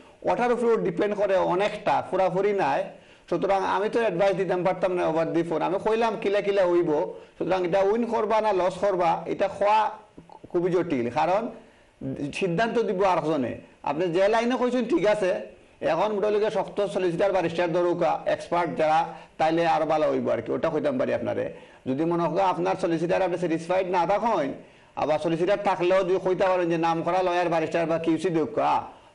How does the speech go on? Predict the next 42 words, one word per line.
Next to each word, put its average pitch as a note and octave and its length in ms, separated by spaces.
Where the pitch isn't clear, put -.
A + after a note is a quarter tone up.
তখন A#3 280
তারা G#3+ 220
দিলা E3+ 300
হয়তো E3+ 180
আরো E3+ 140
help E3+ 300
হইব C3+ 200
আর B2 100
কি। B2 160
এর E3 100
বাইরে F3+ 280
আমার F#3 240
খোয়ার, E3+ 360
আহ, D3+ 300
নাই, C3 220
আমি D3 100
ফাইলও E3+ 320
দেখছি E3+ 280
না, E3 240
আর - 80
কোন G3 200
ল্যাঙ্গুয়েজে F#3+ 420
দিছেন E3 220
কইতাম D3+ 280
পারলাম A#2 280
না। - 160
আশা F3+ 280
করি A3 160
একটা G3+ 180
ভালো G3 340
ব্যবস্থা E3+ 300
হইব E3+ 180
ইনশাআল্লাহ, D#3+ 640
everything D#3+ 340
genuine C#3+ 300
হইল A#2+ 200
এবারে। A2 260
Thank F3 260
you A3+ 100
লাইনে D3+ 220
আইবার C3+ 180
লাগিয়া। G#2 320